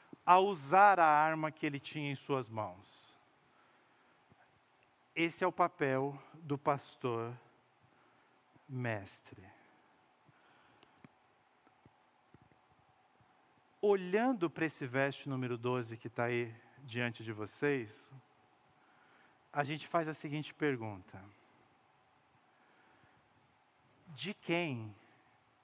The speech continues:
é a obra do ministério? Quem que executa o ministério que Deus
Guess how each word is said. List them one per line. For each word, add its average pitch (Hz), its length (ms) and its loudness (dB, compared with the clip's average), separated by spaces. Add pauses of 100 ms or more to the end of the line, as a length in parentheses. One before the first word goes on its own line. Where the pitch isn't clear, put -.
(280)
é 147 160 2
a 131 120 4
obra 117 640 -2 (500)
do 131 200 -2
ministério? 113 760 -6 (4000)
Quem 196 300 -2
que 190 280 -2
executa 160 1300 -2 (2000)
o 160 140 0
ministério 127 920 -6 (640)
que - 180 -8
Deus 123 600 -4